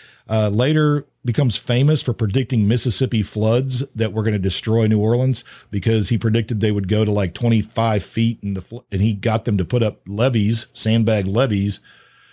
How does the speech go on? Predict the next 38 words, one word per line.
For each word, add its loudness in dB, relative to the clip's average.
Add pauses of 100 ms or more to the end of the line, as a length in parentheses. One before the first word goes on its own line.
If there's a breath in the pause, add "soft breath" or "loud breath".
(420 soft breath)
and 0
it -6
prevented 0
the -2
city 0
from -2
going 0
under. 0 (400 soft breath)
And 0
that 2
happened, 0
uh, 2 (480)
what -14
was 0
it? -2
Uh, -2
I -4
forget -6
the -6
date, -2
but -2 (320 loud breath)
it -12
was 2
only 2
a 0
few 0
years 2
later. -2 (580 soft breath)
And 2 (440)
yeah, -2
the, 0 (100)
the, -2 (460)
he, -2
he 2
predicted 0
that 0
the 0
flood 0